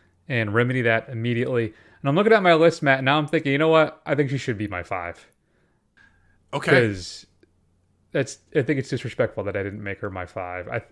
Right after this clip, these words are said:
Speaker 1: I, I was trying, know what it was? I was trying not to have so many cliches and so many older films on
Speaker 2: Mm-hmm.
Speaker 1: my list. I wanted to have at least one, somebody from,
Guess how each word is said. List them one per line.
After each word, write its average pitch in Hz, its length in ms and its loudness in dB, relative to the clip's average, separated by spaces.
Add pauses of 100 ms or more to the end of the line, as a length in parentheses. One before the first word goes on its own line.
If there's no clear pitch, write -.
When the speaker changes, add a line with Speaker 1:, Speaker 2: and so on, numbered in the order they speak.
Speaker 1:
I, 123 160 -4 (140)
I 135 40 6
was 135 140 2
trying, 165 280 2
know 151 100 2
what 156 100 4
it 160 60 6
was? 143 300 4
I 139 120 -2
was 127 140 0
trying 143 280 0
not 135 160 -2
to 131 60 0
have 120 200 0
so - 160 -2
many 117 220 -2
cliches 110 800 -2 (380)
and 113 120 -6
so 131 140 0
many 120 220 2
older 123 420 2
films 117 460 2
on 110 160 2
Speaker 2:
Mm-hmm. 110 40 -2
Speaker 1:
my 107 120 2
list. 107 260 2
I 120 40 0
wanted 113 180 -2
to 117 60 2
have 117 100 2
at 120 80 -2
least 113 200 -2
one, 113 360 0
somebody 131 440 2
from, 127 400 -4